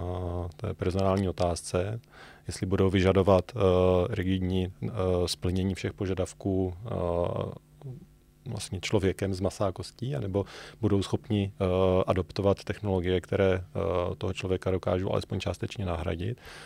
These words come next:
tak to bude určovat to, d-, nakolik bude, eh, budou ty organizace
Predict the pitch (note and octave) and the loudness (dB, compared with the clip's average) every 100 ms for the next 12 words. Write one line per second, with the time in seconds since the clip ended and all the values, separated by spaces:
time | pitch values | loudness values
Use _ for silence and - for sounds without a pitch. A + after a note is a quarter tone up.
0 | - G2+ - G2 A2 A#2 - A2+ G#2 - | -14 -8 -4 4 4 4 0 4 4 4
1 | G2 G#2 - G#2+ F2+ G2+ - A2 G2+ G2+ | 4 4 2 -4 -2 -2 0 0 2 2
2 | G2+ F#2+ G2+ - G2+ F#2 F#2 F2+ F#2+ F2+ | 4 4 2 -2 0 2 2 0 -2 0
3 | G2 F2+ F#2 F2+ - G#2 G2 | 0 0 0 -2 0 0 0